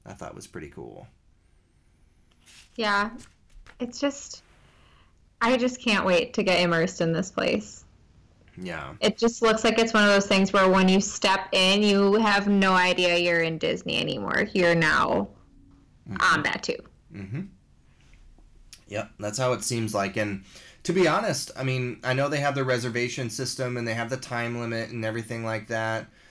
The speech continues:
Speaker 1: at Disneyland. And I'm sure as time gets closer, we'll get a little bit more information at Disney World. I know they're having extra, extra magic hours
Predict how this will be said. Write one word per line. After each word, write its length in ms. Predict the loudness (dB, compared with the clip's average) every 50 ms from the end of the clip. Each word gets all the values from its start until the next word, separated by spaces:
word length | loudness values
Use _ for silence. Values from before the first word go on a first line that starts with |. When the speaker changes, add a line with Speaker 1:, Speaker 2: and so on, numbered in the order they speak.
| -20 _ -12 -8
Speaker 1:
at 180 | -6 -6 -4 -4
Disneyland. 920 | -6 -6 -6 -4 -6 -6 -4 -4 -4 -4 -4 -4 -4 -4 -6 -8 -10 -12 -14 -18 -20 -20 _ _
And 120 | -8 -6 -6
I'm 100 | -6 -6
sure 280 | -6 -6 -4 -2 -2
as 160 | -2 -2 -2
time 280 | -4 -4 -4 -4 -4 -4
gets 220 | -6 -6 -8 -10
closer, 360 | -8 -8 -6 -6 -6 -6 -8 -8
we'll 140 | -8 -8
get 140 | -6 -6 -6
a 40 | -6
little 220 | -6 -6 -6 -6
bit 200 | -4 -4 -4 -4
more 240 | -4 -6 -8 -8 -8
information 520 | -8 -10 -10 -10 -8 -8 -8 -8 -8 -8 -10
at 140 | -10 -8
Disney 300 | -8 -8 -8 -8 -8 -8
World. 400 | -8 -6 -6 -6 -4 -4 -4 -4
I 80 | -6 -6
know 180 | -6 -6 -6 -6
they're 100 | -6 -6
having 460 | -4 -4 -4 -4 -4 -6 -8 -8 -8 -8
extra, 520 | -8 -6 -8 -8 -6 -4 -4 -4 -4 -6 -8 -10
extra 360 | -8 -8 -8 -6 -6 -4 -4
magic 380 | -2 -2 -2 -2 -2 -4 -4
hours 560 | -2 -2 -2 -2 -2 -4 -6 -6 -8 -10 -10